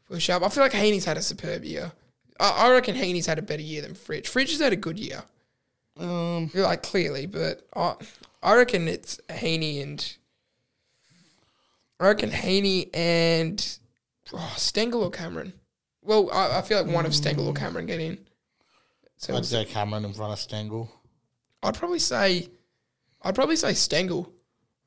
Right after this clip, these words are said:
Speaker 1: I feel like Stengel's been better this year. I think they've got, like, one goal between them. Cameron might have set more up. I'm willing to paper, scissors, rock on that if you wanna
Speaker 2: Okay.
Speaker 1: put that up. All right. Paper, scissors, rock.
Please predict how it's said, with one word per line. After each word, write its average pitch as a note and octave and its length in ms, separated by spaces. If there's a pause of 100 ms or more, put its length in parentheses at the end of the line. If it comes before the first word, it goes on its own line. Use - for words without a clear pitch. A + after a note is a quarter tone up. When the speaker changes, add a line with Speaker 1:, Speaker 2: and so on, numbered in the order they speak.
Speaker 1:
I A3+ 60
feel B3 140
like D#4 140
Stengel's F#3 420
been E3 160
better D3 180
this - 160
year. E3+ 100
I E3+ 40
think A#3+ 220
they've A3 340
got, F#3 140
like, E3 120
one E3+ 300
goal D#3+ 180
between D#3+ 420
them. E3 240 (600)
Cameron A#3 280
might F#3 160
have E3 100
set - 200
more E3 200
up. E3+ 160
I'm A3 140
willing A#3+ 240
to F3 280
paper, F3 280
scissors, D#3+ 340
rock D#3 220
on D#3+ 100
that E3 200
if E3 160
you E3+ 80
wanna D#3+ 300 (220)
Speaker 2:
Okay. A2+ 320 (120)
Speaker 1:
put - 160
that E3+ 140
up. E3+ 200
All - 60
right. D#3 260 (320)
Paper, E3 720
scissors, D#3+ 800
rock. - 360